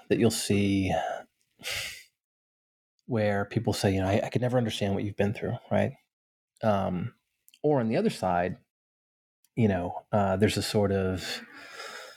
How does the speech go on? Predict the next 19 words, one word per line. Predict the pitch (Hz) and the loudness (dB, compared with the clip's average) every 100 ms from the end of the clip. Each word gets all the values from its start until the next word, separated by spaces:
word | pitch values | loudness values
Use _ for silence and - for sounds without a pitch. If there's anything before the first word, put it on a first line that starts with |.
| - _ _ _ _ - | -20 _ _ _ _ -14
"How | 104 113 | -4 0
many | 110 101 90 92 - - - _ _ _ _ _ _ _ _ _ | 0 0 -4 -8 -20 -20 -20 _ _ _ _ _ _ _ _ _
Vietnam | 107 110 104 101 | 0 2 2 0
veterans | 95 101 98 95 - | 2 2 2 0 0
does | 92 | 0
it | 98 | 0
take | - 95 | 0 0
to | - | -2
screw | - 101 | 0 2
in | |
a | 95 | 4
light | 87 80 - | 2 0 0
bulb? | - - - - _ _ _ | 0 0 -6 -12 _ _ _
You | 101 101 | 0 2
wouldn't | 95 - | 2 0
know, | 95 85 | 0 0
you | 85 87 | -2 0
weren't | 87 82 | 0 2
there," | 87 87 95 | -2 -2 -6